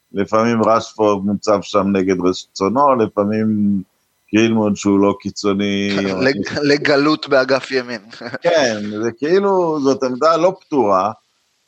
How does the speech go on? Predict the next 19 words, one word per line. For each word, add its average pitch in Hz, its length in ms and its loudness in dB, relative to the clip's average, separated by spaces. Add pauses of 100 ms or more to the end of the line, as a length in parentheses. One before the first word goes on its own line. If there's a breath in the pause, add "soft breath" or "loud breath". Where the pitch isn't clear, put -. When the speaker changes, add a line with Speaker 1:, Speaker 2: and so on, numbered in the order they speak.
(200)
Speaker 1:
והוא 120 420 2
אמור 151 300 0
להיות 135 380 2
המגן 117 880 2
התוקף 107 760 0
ש-, - 200 -12 (580)
ש-, 101 180 -10 (140)
שמצטרף. 101 720 -2 (440 soft breath)
אני 156 120 2
רוצה 196 320 2
לראות 147 300 0
אותו 131 220 0
משחק 120 460 -4
שם 113 300 0
ליד 92 240 2
שחקן - 500 -6
מאוד 85 340 -4
טוב 69 200 -4 (140)
פעם. 62 260 -8